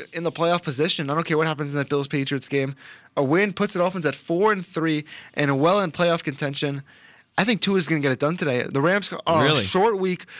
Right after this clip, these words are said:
Speaker 1: going as far as you can from L A to Miami. They have a bye next week. They're gonna be looking ahead. Miami coming off a bye.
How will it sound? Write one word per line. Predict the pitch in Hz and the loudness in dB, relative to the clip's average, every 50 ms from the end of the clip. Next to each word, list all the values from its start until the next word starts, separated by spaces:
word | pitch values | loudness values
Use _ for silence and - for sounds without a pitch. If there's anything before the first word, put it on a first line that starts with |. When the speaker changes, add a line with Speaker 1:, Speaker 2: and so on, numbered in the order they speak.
| - - - | -18 -18 -6
Speaker 1:
going | - 165 165 170 160 151 135 | 0 0 2 2 2 0 -2
as | 131 139 - | -2 -4 -4
far | - - - 165 175 208 233 226 | -6 -4 0 2 4 4 4 2
as | 208 208 - | 2 0 -2
you | 185 185 | -4 -6
can | 170 - 170 170 147 139 131 135 - - - - - _ | -4 0 0 2 2 0 -2 -6 -12 -18 -20 -20 -20 _
from | - - 160 151 | -4 -2 0 0
L | 160 170 180 185 | 2 2 2 2
A | 180 165 165 160 | 2 2 2 0
to | 160 - 190 | -2 -4 -2
Miami. | 170 165 160 156 151 156 156 160 156 156 - - - - _ _ | 0 0 0 0 0 0 0 -2 -2 -4 -8 -16 -20 -20 _ _
They | - 156 156 | 0 0 2
have | 170 170 165 | 2 2 0
a | 147 | 2
bye | - 143 151 185 | 2 2 2 2
next | 196 180 175 175 - - | 2 0 -2 -2 -2 -4
week. | 160 - | -8 -6
They're | - 165 | -6 -6
gonna | 160 165 | -4 -2
be | 151 147 | 0 0
looking | 147 156 170 165 190 170 | 0 0 -2 -2 -4 -4
ahead. | 156 147 151 156 147 | -2 -2 -2 -2 -2
Miami | 147 151 165 190 196 180 | -2 -4 -2 -2 -4 -4
coming | - 190 185 160 | -2 -2 -2 0
off | 139 131 151 160 175 - | 0 2 2 2 2 0
a | 160 143 | 0 0
bye. | 120 135 135 139 143 139 135 | 2 4 4 4 4 2 -2